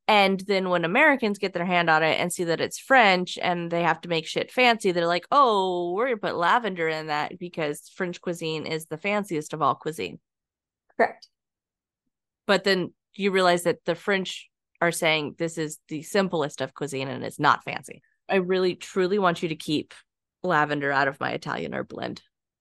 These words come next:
Speaker 2: I will keep lav-, I can promise you, this is a birdie guarantee. I will
Speaker 1: Yeah.
Speaker 2: keep lavender out of your Italian herb blend.
Speaker 1: Yeah, please keep lav-, er, lavender off of my pizza.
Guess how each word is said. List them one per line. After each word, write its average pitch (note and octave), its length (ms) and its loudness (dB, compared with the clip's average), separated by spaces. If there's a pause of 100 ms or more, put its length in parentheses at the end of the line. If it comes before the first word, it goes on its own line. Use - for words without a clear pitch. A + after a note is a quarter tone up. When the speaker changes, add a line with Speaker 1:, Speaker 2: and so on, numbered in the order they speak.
(140)
Speaker 2:
I G#3+ 100 4
will G#3+ 140 4
keep A3+ 280 -10
lav-, G3+ 300 0
I A3 120 2
can A3 180 0
promise A#3+ 500 4
you, C4+ 260 -2
this A#3 160 6
is B3 120 0
a G#3 80 0
birdie A3 380 2
guarantee. G#3+ 680 -4
I G3+ 120 0
will F#3+ 140 0
Speaker 1:
Yeah. - 80 -12
Speaker 2:
keep A#3 200 -6
lavender B3 520 6
out G3 120 4
of G3+ 100 -6
your G3+ 120 -4
Italian F#3 320 -2
herb - 140 -12
blend. - 280 -8
Speaker 1:
Yeah, B2+ 120 -2
please A#3+ 300 -2
keep G#3+ 260 -6
lav-, E3+ 240 6
er, E3+ 220 2
lavender D#3+ 420 0
off C#3 160 -4
of E3 140 -16
my C#3+ 140 -4
pizza. - 520 -8